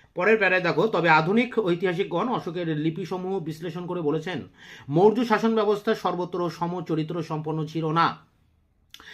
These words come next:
রাজধানী পাটলিপুত্র থেকে যাবতীয় প্রশাসনিক ক্রিয়াকলাপ পরিচালিত হতো। বিশাল মৌর্য সাম্রাজ্যের সর্বাপেক্ষা গুরুত্বপূর্ণ এলাকা ছিল মগধ, যা মাতৃরাষ্ট্রের, আহ, সমতুল্য, যাকে বলা হচ্ছে মেট্রোপলিটন, আহ, স্টেট।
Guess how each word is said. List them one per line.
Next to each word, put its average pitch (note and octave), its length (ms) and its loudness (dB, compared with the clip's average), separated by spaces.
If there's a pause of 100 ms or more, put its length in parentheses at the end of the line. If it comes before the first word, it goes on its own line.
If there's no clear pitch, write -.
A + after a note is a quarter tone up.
(160)
রাজধানী G3 340 8
পাটলিপুত্র A#3+ 540 4
থেকে A#3+ 240 4
যাবতীয় F#3+ 400 2
প্রশাসনিক G3 480 -2
ক্রিয়াকলাপ F#3 400 -4
পরিচালিত E3 400 -2
হতো। E3 280 0
বিশাল D#3+ 320 -4
মৌর্য D3+ 300 -4
সাম্রাজ্যের E3 340 -6
সর্বাপেক্ষা D3+ 520 -4
গুরুত্বপূর্ণ D3 400 -8
এলাকা D3 280 -2
ছিল D#3 180 -6
মগধ, D3 440 -2 (440)
যা D#3 140 6
মাতৃরাষ্ট্রের, D#3+ 1080 2 (240)
আহ, C#3 220 2
সমতুল্য, E3+ 840 -2 (1700)
যাকে D#3 180 4
বলা F3+ 160 8
হচ্ছে A3 160 6
মেট্রোপলিটন, F3+ 840 2 (280)
আহ, C#3 100 -2
স্টেট। - 460 -6